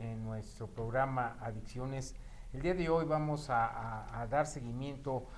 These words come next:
a las personas que nos han llamado, que nos han mandado sus, sus correos, eh, a, a, a la dirección electrónica y que nos han pedido un tema bastante interesante, de mucha actualidad y que en nuestro país se da mucho, que son los problemas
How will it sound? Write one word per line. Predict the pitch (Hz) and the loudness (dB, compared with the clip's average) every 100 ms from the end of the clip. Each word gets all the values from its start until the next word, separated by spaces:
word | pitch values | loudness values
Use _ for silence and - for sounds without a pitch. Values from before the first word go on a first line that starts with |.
| - - - | -10 -10 -4
a | |
las | 123 117 | -2 -2
personas | 127 120 139 143 135 | -8 -10 -10 -10 -10
que | 131 | -10
nos | 117 117 135 | -10 -10 -10
han | 135 | -8
llamado, | 117 117 127 127 - | -8 -8 -8 -8 -10
que | 113 | -10
nos | 110 127 | -8 -4
han | 123 | -4
mandado | 117 110 123 123 120 | -2 0 0 0 -2
sus, | - - - - - - - - - - | -6 -10 -12 -14 -14 -14 -16 -16 -16 -16
sus | - 110 - | -12 -12 -10
correos, | 113 110 131 135 143 - 117 | -6 -4 0 0 0 -4 -10
eh, | 110 104 - | -8 -8 -8
a, | 101 98 104 98 95 104 | -8 -8 -8 -10 -8 -8
a, | |
a | |
la | 104 104 | -6 -6
dirección | 104 - 135 | -8 -8 -6
electrónica | 123 117 - 151 160 165 170 165 - - - 131 | -4 -6 -2 -2 -2 -2 0 0 -2 -10 -10 -8
y | |
que | 135 | -6
nos | 139 147 | -6 -2
han | 208 208 | -2 0
pedido | 180 190 | 2 2
un | 190 | 2
tema | 190 190 185 | 4 6 6
bastante | 143 143 180 185 165 | 4 2 0 0 -2
interesante, | 151 120 117 151 151 135 | -2 -2 -2 -2 -2 -4
de | 135 | -4
mucha | 156 160 | -4 -4
actualidad | 156 131 123 120 127 147 147 147 - - - 123 | -4 -2 -2 -2 6 6 6 2 -10 -14 -12 -4
y | 127 120 | -4 -4
que | - 131 127 127 127 127 | -4 -4 0 0 -2 -2
en | |
nuestro | 127 120 123 | -4 -4 -6
país | - 120 135 127 | -2 -2 -2 -4
se | 127 | -4
da | 135 | -2
mucho, | 147 - 156 | -2 -2 -2
que | 143 123 | -4 -6
son | 135 135 | -6 -2
los | 135 131 | -2 -2
problemas | - 117 120 127 139 143 143 | -4 -4 -4 -2 -2 -2 -4